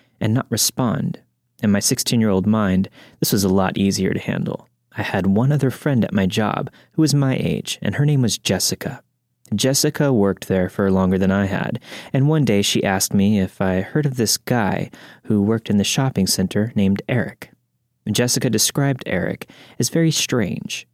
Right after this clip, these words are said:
She didn't describe him as frightening or unsettling or even someone to be afraid of, just as a very eccentric person. She and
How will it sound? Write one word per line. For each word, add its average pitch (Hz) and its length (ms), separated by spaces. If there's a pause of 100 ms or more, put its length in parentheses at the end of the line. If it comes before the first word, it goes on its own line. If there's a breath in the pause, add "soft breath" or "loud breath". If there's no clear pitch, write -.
(140)
She 180 120
didn't 190 180
describe 151 440
him 143 120
as 147 160
frightening - 720 (140)
or - 200
unsettling 98 720
or 127 80
even 160 320
someone 131 440
to 123 100
be 104 160
afraid 101 480
of, - 260 (480 loud breath)
just - 500
as 131 200
a 131 80
very 117 420
eccentric - 800 (160)
person. - 500 (1120 loud breath)
She 165 440
and 131 320